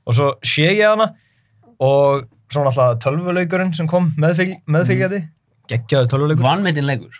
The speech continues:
Speaker 3: Hann er ekki á góður Arkham-leikendur, en
Speaker 1: Nei.
Speaker 3: hann var, hann var solid.
Speaker 1: Hann er svo
Speaker 2: Hét hann ekki bara Batman Begins?
Speaker 1: Jú,
Speaker 3: Jú.
Speaker 1: og Christian Bale talar inn á leikinn og allir leikararnir.
Speaker 2: Var það ekki bara eitthvað rusl?
Speaker 3: Nei,
Speaker 1: Nei,
Speaker 3: hann, hann
Speaker 1: fínasta
Speaker 3: var,
Speaker 1: leikur.
Speaker 3: hann var,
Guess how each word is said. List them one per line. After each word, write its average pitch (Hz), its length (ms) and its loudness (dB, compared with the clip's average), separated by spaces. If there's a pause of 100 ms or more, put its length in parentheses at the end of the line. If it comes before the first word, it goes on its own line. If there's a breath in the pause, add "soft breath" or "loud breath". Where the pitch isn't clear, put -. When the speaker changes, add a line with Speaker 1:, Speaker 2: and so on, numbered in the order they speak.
(120)
Speaker 3:
Hann 127 140 0
er 143 100 2
ekki 180 100 -4
á 151 80 -2
góður 135 260 -2
Arkham-leikendur, 90 600 -14
en 120 120 0
Speaker 1:
Nei. - 0 -
Speaker 3:
hann 135 140 2
var, 147 220 0
hann 185 120 -8
var 208 80 -2
solid. 170 340 -6
Speaker 1:
Hann 127 180 0
er 131 80 -2
svo - 240 -6
Speaker 2:
Hét 208 160 -2
hann 233 100 0
ekki 220 100 -2
bara 202 120 -4
Batman 208 200 -6
Begins? 180 280 -10
Speaker 1:
Jú, 180 100 4 (160)
Speaker 3:
Jú. 135 140 0
Speaker 1:
og 123 140 -6
Christian 156 280 0
Bale 170 180 0
talar 185 360 0
inn 196 80 -4
á 190 60 2
leikinn 190 360 -4
og 139 160 -6
allir 151 180 -2 (100)
leikararnir. 208 340 -4
Speaker 2:
Var 151 100 -2
það 262 180 -4
ekki 247 120 -6
bara 226 120 -6
eitthvað 160 260 -4
rusl? - 280 -12 (220)
Speaker 3:
Nei, 233 180 -2
Speaker 1:
Nei, 440 200 0
Speaker 3:
hann, 247 280 0
hann 220 200 0
Speaker 1:
fínasta 311 120 4
Speaker 3:
var, 277 80 2
Speaker 1:
leikur. 226 340 -6 (180)
Speaker 3:
hann 180 160 0
var, 196 120 2